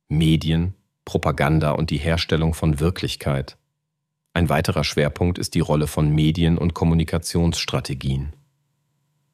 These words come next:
Gurkow beschreibt, wie staatlich dominierte Informationsräume Narrative verstärken, die Europa als dekadent, heuchlerisch oder aggressiv zeichnen. Dabei geht es weniger um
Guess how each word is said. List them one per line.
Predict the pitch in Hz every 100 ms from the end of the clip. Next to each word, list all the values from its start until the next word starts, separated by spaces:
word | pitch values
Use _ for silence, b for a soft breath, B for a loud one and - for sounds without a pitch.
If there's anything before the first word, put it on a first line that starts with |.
| _ _ _ _ 101
Gurkow | 120 156 160 -
beschreibt, | 95 - 82 78 - -
wie | 85
staatlich | 80 - 82 85 90 -
dominierte | 87 80 85 90 -
Informationsräume | 87 92 85 82 85 87 92 - 90 90
Narrative | 87 82 82 - 98 98
verstärken, | 82 87 - 82 82 87 80 87 - _ _ _ _
die | - -
Europa | 82 90 113 101
als | - - -
dekadent, | - 151 127 78 90 110 - _ _ -
heuchlerisch | 107 85 - 82 87 85 - -
oder | 85 85 -
aggressiv | 87 87 85 - 98 -
zeichnen. | - 67 65 - 73 80 - _ _ _ _ _ _ _ _ _ _
Dabei | - 95
geht | 95 113
es | - -
weniger | 92 123 117 98 -
um | 85